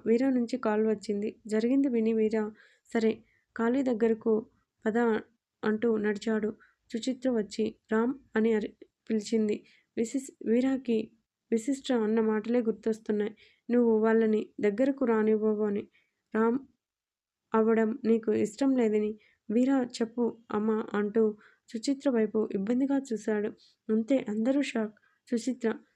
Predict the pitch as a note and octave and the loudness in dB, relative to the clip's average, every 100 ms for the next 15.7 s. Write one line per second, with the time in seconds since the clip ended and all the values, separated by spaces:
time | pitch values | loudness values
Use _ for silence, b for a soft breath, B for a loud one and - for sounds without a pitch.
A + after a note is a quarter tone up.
0 | b - B3 C4 C4 B3+ b b _ _ | b -6 -2 0 -2 -4 b b _ _
1 | A3 A#3 C4 B3+ A3+ A3 A3 _ _ _ | 0 2 2 2 2 2 0 _ _ _
2 | G#3 A3 C4 C#4 A#3 A3+ A3 G#3+ - - | -6 -2 0 2 2 0 0 -2 -6 -6
3 | G#3 G#3+ A3 G#3+ b b - G3+ C4 C4+ | -4 0 0 -2 b b -6 -2 0 2
4 | C4 B3 - A3 A3 G#3+ A3 A3 A3 G#3 | 0 -2 -4 -2 0 2 2 2 0 -2
5 | - _ B3 B3+ C#4 C#4+ A3+ A#3 A#3+ C4 | -8 _ -4 -2 -2 0 0 0 -2 -4
6 | B3+ B3 A3 - A3+ A3 A3+ C4 B3+ A3 | 0 0 -2 -4 -6 -2 0 2 0 -2
7 | _ G#3+ A3 A3+ A3 A3 B B B - | _ -2 0 0 0 -4 B B B -6
8 | A3 C#4 C4+ B3 - A3 A3 G#3+ G#3+ - | -2 2 2 0 -4 -6 -2 -2 -4 -8
9 | b b A#3+ G#3+ C4+ B3+ G#3+ A3+ A3 G#3+ | b b -6 0 2 2 0 -4 -6 -6
10 | G3+ B3+ B3+ G#3+ A3 B3+ B3+ A#3 A3+ A3+ | -2 0 0 2 2 2 0 0 2 2
11 | G#3+ G#3+ G#3 G#3+ B B B - A#3+ B3 | 0 -4 -4 -6 B B B -4 0 2
12 | B3 A#3+ A3+ A3 A3 - - G#3+ A3+ B3+ | 0 0 0 0 0 -4 -6 -2 0 0
13 | - - b b _ _ _ _ _ _ | -4 -12 b b _ _ _ _ _ _
14 | _ _ _ A3+ A3+ A3+ A3 G#3+ A3+ C#4 | _ _ _ 0 2 0 0 -2 0 0
15 | B3+ A3+ A3 A3 A3 - | 2 0 0 -2 -2 -4